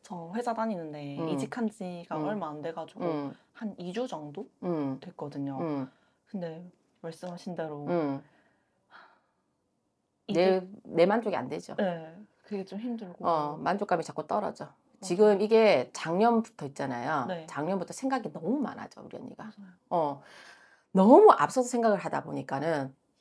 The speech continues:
Speaker 2: 이것도 지금 마음에 안 들고 저것도 마음에 안 들고,
Speaker 1: 음.
Speaker 2: 어, 빨리빨리 뭔가 일어나가고는 싶은데, 어? 그 결과물이 안 들어오고, 그러다 보니까는 만족감은 자꾸 떨어지게 되고, 그러다 보니까 자존감도 자꾸 떨어지게
Speaker 1: 음.
Speaker 2: 되고,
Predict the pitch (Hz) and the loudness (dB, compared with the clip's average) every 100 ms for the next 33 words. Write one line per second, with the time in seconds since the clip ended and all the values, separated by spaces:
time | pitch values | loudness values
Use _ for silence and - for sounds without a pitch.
0 | _ 269 302 320 - 156 139 143 139 143 | _ 4 4 4 0 0 -4 -4 -8 -10
1 | 135 135 143 - _ _ _ - 285 226 | -12 -10 -14 -14 _ _ _ -2 0 0
2 | 147 127 - - - - 208 - - - | -2 -6 -10 -10 -10 -10 -12 -14 -20 -2
3 | 208 160 143 - - - 370 330 196 165 | 2 2 -2 -20 -8 6 8 8 6 4
4 | 151 185 156 165 233 127 135 147 139 - | 4 4 4 6 4 2 -4 -6 -8 -10
5 | - 151 139 135 _ _ _ _ - 240 | -12 -8 -8 -10 _ _ _ _ -4 -4
6 | - _ - - _ _ 226 254 247 170 | -4 _ -20 -20 _ _ 10 10 10 8
7 | 185 226 185 - 151 165 214 214 135 - | 10 10 8 -2 -2 8 8 8 2 -4
8 | 143 - _ _ - 262 262 208 175 165 | -8 -10 _ _ 2 6 8 8 8 2
9 | 190 247 156 - 160 214 - 165 143 - | 2 2 0 -2 0 0 0 -4 -6 -12
10 | - 175 147 - - - - - 302 311 | -6 -4 -4 -8 -16 -16 -16 -2 2 4
11 | 233 214 180 143 202 196 - - 135 - | 2 2 -2 -2 -2 -2 -4 -12 -14 -12
12 | - - 247 226 220 | -14 -12 -14 -14 -18